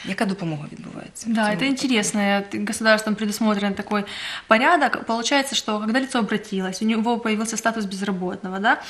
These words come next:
Speaker 2: и ему подыскивается работа. Если в течение одного месяца, в течение определенного периода не находится подходящей ему должности, вот, а у него есть желание попробовать, и у него есть план, э, как реализовать себя вот непосредственно в предпринимательской деятельности,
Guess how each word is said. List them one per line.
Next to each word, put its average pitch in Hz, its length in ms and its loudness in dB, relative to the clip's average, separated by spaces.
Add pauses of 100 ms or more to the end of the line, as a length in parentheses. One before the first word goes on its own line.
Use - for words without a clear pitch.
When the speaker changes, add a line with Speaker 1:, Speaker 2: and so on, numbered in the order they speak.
(380)
Speaker 2:
и 269 80 2 (280)
ему 269 140 4
подыскивается 220 600 0
работа. 185 400 0
Если 302 260 0
в - 40 -6
течение 269 300 0
одного 233 220 0
месяца, 185 420 -2
в - 60 -16
течение 220 520 0
определенного 220 440 0
периода 214 420 2 (300)
не 262 180 4
находится 240 440 0
подходящей 254 560 -2
ему 262 120 0
должности, 196 640 -2 (340)
вот, 226 220 2
а 226 80 4
у 247 60 4
него 269 160 4
есть 269 140 4
желание 269 760 6
попробовать, 226 600 2
и 226 40 2
у - 40 4
него 226 160 4
есть - 320 0
план, 196 420 4 (340)
э, 208 260 8
как 254 160 4
реализовать 220 640 2
себя 214 300 6
вот 220 240 -2
непосредственно 214 580 0
в - 40 -10
предпринимательской 214 760 2
деятельности, 202 540 -2